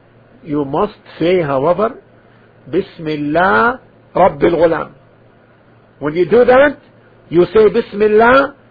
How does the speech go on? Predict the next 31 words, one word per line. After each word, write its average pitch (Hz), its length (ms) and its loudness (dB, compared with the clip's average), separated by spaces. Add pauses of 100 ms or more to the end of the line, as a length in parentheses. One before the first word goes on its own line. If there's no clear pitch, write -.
(120)
the 170 120 2
Lord 233 440 4
of 165 140 0
the 196 100 2
boy.' 269 480 2 (840)
If - 240 2
you 240 160 2
do 269 240 4
this, 311 240 0 (580)
فَإِنَّكَ 175 480 -2
إِنْ 170 220 -2
فَعَلْتَ 185 380 2 (120)
ذَلِكَ 202 340 0 (160)
قَتَلْتَنِي. 160 640 0 (580)
If 214 240 0
you 196 140 2
do 240 220 4
this, 285 220 0 (560)
then 143 200 -8
you 165 300 -8 (600)
will 120 120 -12
kill - 200 -20
me." - 160 -20 (1040)
The 131 80 -6
people 151 340 -8
were 131 160 -4
gathered, 151 460 -4 (720)
brought. 165 400 0 (2000)
The 139 80 -6
boy 160 340 2
was 147 300 -2